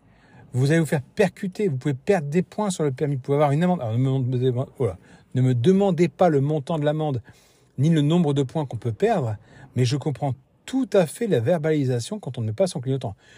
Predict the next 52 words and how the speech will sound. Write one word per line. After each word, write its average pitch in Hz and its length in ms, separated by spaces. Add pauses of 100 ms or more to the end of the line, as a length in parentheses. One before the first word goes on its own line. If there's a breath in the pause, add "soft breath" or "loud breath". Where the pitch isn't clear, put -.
(140 loud breath)
Je 147 120
ne 190 100
parle 214 180
pas 269 160
du 214 160
fait 220 220
de 185 80
mettre 190 220
le 190 80
clignotant 185 380
et 220 60
quand 170 220
on 156 80
tourne, 220 220
il 196 40
s'enlève 175 220
tout 190 140
de 165 40
suite. - 320 (320 soft breath)
Ça, 110 300
ça - 160
arrive 113 160
à 101 40
tout 107 120
le 135 60
monde, 202 220
moi 104 360
y 101 60
compris, 185 400
je, 123 180
je 123 120
n'arrête 127 180
pas 151 100
de 131 40
le 127 60
remettre 131 300
et 143 60
il - 20
se - 80
relève 151 160
à 151 40
chaque 127 200
fois. - 180
C'est - 280 (340)
hyper 185 260
chiant, 151 260 (520 soft breath)
mais 196 420
ça 170 220
peut 208 160
arriver. 135 380 (440)
Par 185 140
contre, 233 340